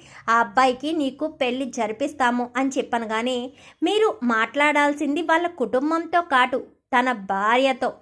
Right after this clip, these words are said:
తన భార్యతో మాట్లాడి రాజు నుంచి విడదీసి రాజుని నాకు ఇచ్చి పెళ్లి చెయ్యండి అని చెప్పనేసరికి, "ఏం మాట్లాడుతున్నావు బేబీ? అదేంటి, తనకు already పెళ్ళైతే తన భార్య నుంచి విడదీసి నువ్వు పెళ్లి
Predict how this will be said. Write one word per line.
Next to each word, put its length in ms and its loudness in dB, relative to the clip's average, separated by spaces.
తన 200 2
భార్యతో 640 2
మాట్లాడి 560 0
రాజు 420 4
నుంచి 300 -4
విడదీసి 680 -4
రాజుని 460 2
నాకు 320 -4
ఇచ్చి 220 -8
పెళ్లి 460 -2
చెయ్యండి 460 -4
అని 180 -2
చెప్పనేసరికి, 760 -6
"ఏం 260 6
మాట్లాడుతున్నావు 580 0
బేబీ? 460 -4
అదేంటి, 720 0
తనకు 260 -2
already 420 2
పెళ్ళైతే 500 2
తన 260 -2
భార్య 440 0
నుంచి 300 -2
విడదీసి 500 -2
నువ్వు 180 -2
పెళ్లి 280 0